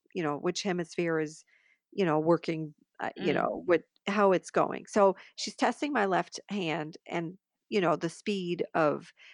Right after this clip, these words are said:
Speaker 1: placing these little pegs in
Speaker 2: Mm.
Speaker 1: these, um, I don't know if, if anybody else has done it, but I place pegs inside of this contraption. I don't know what it is. <laughs> It's like you, you, you have to
Speaker 2: Mm.
Speaker 1: quickly put, put one peg in a hole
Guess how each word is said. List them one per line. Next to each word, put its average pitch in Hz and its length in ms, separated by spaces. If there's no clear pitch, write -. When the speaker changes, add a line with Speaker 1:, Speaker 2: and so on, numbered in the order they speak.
Speaker 1:
placing 190 460
these 175 220
little 180 200
pegs 175 600
in 160 300
Speaker 2:
Mm. 170 280
Speaker 1:
these, 180 40
um, 65 360
I 226 60
don't 247 120
know 202 80
if, - 220
if 180 140
anybody 156 400
else 156 180
has 160 80
done 156 140
it, 143 60
but 160 120
I 165 80
place - 420
pegs 202 440
inside 180 480
of 170 180
this 160 300
contraption. 180 880
I 180 100
don't 147 180
know 151 140
what 160 200
it - 120
is. - 300
<laughs> - 0
It's 285 280
like 208 340
you, 208 200
you, 233 260
you 220 120
have 214 140
to 208 80
Speaker 2:
Mm. 214 120
Speaker 1:
quickly - 360
put, - 180
put - 180
one 202 260
peg 202 260
in 190 100
a 180 40
hole 175 460